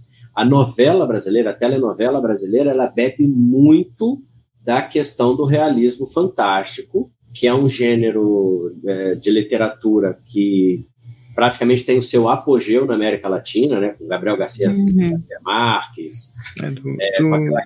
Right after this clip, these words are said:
Speaker 1: galera toda ali do, da primeira metade do século passado,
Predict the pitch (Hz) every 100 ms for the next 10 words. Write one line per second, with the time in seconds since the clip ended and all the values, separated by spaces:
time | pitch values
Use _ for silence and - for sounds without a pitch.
0 | - - 123 127 123 117 143 156 139 123
1 | 123 120 104 110 - 113 120 120 110 98
2 | 87 92 113 - 117 123 113 104 - 101
3 | - 98 - 95 - 117 160 - 90